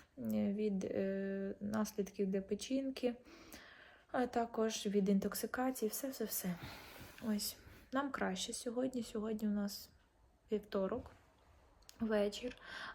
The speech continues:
але, е, вночі чомусь у Рестика, хоча вчора вже було, йшло все на покращення, так загалом він був активний, все, але вночі був ще приступ рвоти, і сьогодні в мене знову повернулись симптоми, біль в животі, тому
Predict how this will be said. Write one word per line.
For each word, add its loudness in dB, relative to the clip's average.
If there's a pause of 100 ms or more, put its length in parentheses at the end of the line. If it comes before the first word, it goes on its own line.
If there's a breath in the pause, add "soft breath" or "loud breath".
але, 6
е, 4
вночі 0
чомусь 2
у 4
Рестика, 0 (720 loud breath)
хоча -2
вчора 4
вже 2
було, 2
йшло 0
все -2
на 2
покращення, 0
так 4
загалом 6
він 2
був 2
активний, -2
все, -4
але 2
вночі 0
був 4
ще -6
приступ -6
рвоти, 2
і 2
сьогодні 2
в 6
мене 6
знову 4
повернулись 2
симптоми, 2
біль 4
в 4
животі, 0
тому 2